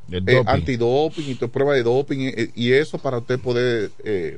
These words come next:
Speaker 2: para que
Speaker 1: ¿Usted
Speaker 2: lo
Speaker 1: cree que
Speaker 2: inscriban.
Speaker 1: al-, usted cree que no haya de todos los candidatos y candidatas que participaron cuando iban a hacer el doping, no se bebieron café amargo?
Speaker 2: Esa es la buena pregunta.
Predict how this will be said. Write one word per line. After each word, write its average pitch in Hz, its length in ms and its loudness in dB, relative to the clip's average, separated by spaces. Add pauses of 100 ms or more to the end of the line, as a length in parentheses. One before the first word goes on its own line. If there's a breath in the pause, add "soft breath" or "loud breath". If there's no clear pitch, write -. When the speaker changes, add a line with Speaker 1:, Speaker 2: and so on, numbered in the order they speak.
Speaker 2:
para 110 140 -4
que 117 100 2
Speaker 1:
¿Usted 147 40 6
Speaker 2:
lo 143 60 4
Speaker 1:
cree 156 120 2
que - 160 2
Speaker 2:
inscriban. 160 260 2
Speaker 1:
al-, - 80 -14
usted 160 300 0
cree 175 200 0
que 175 280 0
no 165 180 0
haya 170 340 2
de 135 120 0
todos 220 320 4
los 220 160 2
candidatos 147 840 0 (300 loud breath)
y 147 80 -4
candidatas 139 1200 0 (800 soft breath)
que 127 160 0
participaron 117 840 0
cuando 135 200 0
iban 131 160 2
a - 40 0
hacer 131 200 0
el 110 120 0
doping, 131 420 0
no 117 100 -4
se - 140 -2
bebieron 139 340 4
café 139 200 0
amargo? 92 440 2 (600 loud breath)
Speaker 2:
Esa 139 200 0
es 131 100 -2
la 143 120 2
buena 131 260 0
pregunta. 117 540 -4